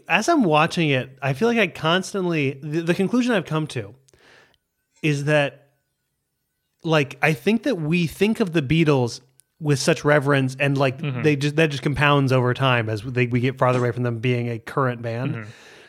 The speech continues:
Speaker 1: So that we think of them as the biggest band of all time.
Speaker 2: Mm-hmm.
Speaker 1: And maybe they were even perceived that way at the time, but it's like, I think that now I, I'm like, why, why would they be worried about anything? They're the Beatles.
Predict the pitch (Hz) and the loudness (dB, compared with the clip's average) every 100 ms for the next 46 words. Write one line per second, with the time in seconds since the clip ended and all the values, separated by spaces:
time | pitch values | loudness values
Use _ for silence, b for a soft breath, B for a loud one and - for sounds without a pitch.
0 | - - 160 151 151 160 135 240 226 190 | -6 0 2 2 0 0 2 0 2 2
1 | 156 127 135 110 156 151 151 139 123 120 | 2 2 0 2 2 2 2 0 2 0
2 | 135 131 117 110 107 _ _ b b b | 0 0 0 -2 -10 _ _ b b b
3 | b 156 233 269 240 208 165 185 185 160 | b 2 4 4 2 2 4 4 4 2
4 | 135 _ _ _ _ 170 170 156 143 135 | -2 _ _ _ _ 0 2 2 2 0
5 | 175 143 131 123 127 131 127 131 135 139 | 2 2 2 0 0 0 0 0 0 0
6 | 131 - b b b b b - 143 - | -2 -8 b b b b b -4 -2 0
7 | 262 240 165 165 240 302 277 165 175 175 | 0 0 0 2 4 2 2 -2 0 2
8 | 185 139 - _ 143 151 185 226 208 - | 2 0 -10 _ -4 0 2 2 -2 -6
9 | _ _ 143 131 151 208 247 208 220 196 | _ _ -8 0 2 4 2 0 0 0
10 | 185 160 180 185 165 135 196 214 - 101 | 0 2 4 4 4 4 2 0 -2 -6
11 | 123 131 123 127 139 185 135 - - - | -4 -2 -4 -6 -6 -2 -4 -6 -18 -20